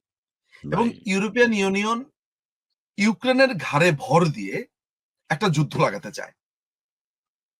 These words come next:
Speaker 1: এই গোষ্ঠীটাই, এই সেম গোষ্ঠীটাই একটা স্ট্র্যাটেজিক্যাল কারণে ইন্ডিয়ার যে স্ট্যান্ডটা ছিল বা রাশিয়ার যে স্ট্যান্ডটা ছিল বাংলাদেশের ব্যাপারে,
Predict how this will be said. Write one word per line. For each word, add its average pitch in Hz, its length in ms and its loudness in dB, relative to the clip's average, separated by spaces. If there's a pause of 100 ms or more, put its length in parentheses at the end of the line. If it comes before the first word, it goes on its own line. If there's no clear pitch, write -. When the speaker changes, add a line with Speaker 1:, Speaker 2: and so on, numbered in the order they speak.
(1120)
Speaker 1:
এই 285 260 4
গোষ্ঠীটাই, 170 840 -4 (120)
এই 170 80 -4
সেম 269 400 0
গোষ্ঠীটাই 170 720 -4 (880)
একটা 190 200 -4
স্ট্র্যাটেজিক্যাল 185 680 -2
কারণে 101 440 -6 (1040)
ইন্ডিয়ার 220 400 4
যে 208 140 -2
স্ট্যান্ডটা 143 500 -2
ছিল 90 300 -10 (180)
বা 113 120 -2
রাশিয়ার 175 420 0
যে 151 140 -2
স্ট্যান্ডটা 131 400 -2
ছিল 113 240 -6
বাংলাদেশের 117 600 -4
ব্যাপারে, 95 360 -6